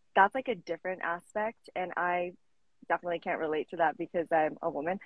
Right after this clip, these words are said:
or identify as a woman, but I think that that's just something to pick up on for men. It's tough. It's,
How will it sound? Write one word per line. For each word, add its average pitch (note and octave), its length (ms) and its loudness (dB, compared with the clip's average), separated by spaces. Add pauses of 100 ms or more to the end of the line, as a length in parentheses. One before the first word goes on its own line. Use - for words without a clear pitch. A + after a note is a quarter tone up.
(360)
or F3 160 12
identify E3+ 440 6
as E3+ 100 8
a D#3+ 60 0
woman, F#3 380 4
but E3 280 8 (200)
I F3+ 80 6
think F3+ 360 0
that E3 420 6 (800)
that's F#3 200 2
just F#3 140 -6
something F3+ 280 2
to - 40 0
pick - 240 -4
up D#3 180 2
on D#3+ 220 0
for E3 100 -2
men. E3 460 2 (500)
It's - 180 0 (180)
tough. A#3 240 8 (100)
It's, E3+ 140 -6